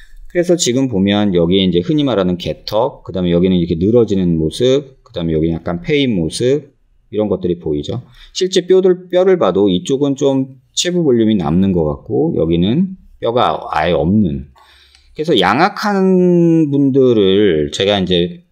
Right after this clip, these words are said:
<clears throat> 그러니까 여러분들한테 하나 팁을 드리면, 어, 양악을 해서 좋아지는 거는 엑시스는 좋아져요. 근데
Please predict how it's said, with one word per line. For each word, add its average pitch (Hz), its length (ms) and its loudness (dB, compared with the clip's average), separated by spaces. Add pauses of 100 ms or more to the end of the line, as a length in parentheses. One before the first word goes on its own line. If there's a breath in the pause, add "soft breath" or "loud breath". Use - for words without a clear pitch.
<clears throat> - 640 -6
그러니까 95 260 -4
여러분들한테 104 720 0
하나 123 300 -4
팁을 185 380 0
드리면, 92 580 -2 (760 loud breath)
어, 98 880 0 (500)
양악을 185 600 2
해서 147 840 2
좋아지는 135 640 2
거는 110 360 0
엑시스는 135 600 -2
좋아져요. 80 760 -2
근데 120 480 0